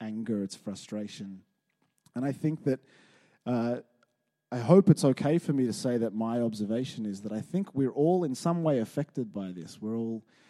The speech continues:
we all can feel this kind of atmosphere of tension and weird ideological divides. Like, all of a sudden,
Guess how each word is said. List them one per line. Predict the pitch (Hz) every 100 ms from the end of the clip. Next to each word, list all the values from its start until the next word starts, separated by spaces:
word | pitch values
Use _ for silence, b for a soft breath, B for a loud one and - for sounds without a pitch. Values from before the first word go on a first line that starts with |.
| b b
we | 131 139
all | 147
can | 170 151
feel | - 160 170 175
this | 147 131
kind | - 143
of | 127 110 - - _ -
atmosphere | 143 - - - - 143 117
of | 101
tension | - 151 151 - 113 101 92 b b b b b
and | - 139 - _ _ _ -
weird | 151 208 254 240 -
ideological | 156 185 170 151 170 175 - 147
divides. | 127 107 104 92 101 113
Like, | 120
all | 165 180
of | 165
a |
sudden, | - 151 151 143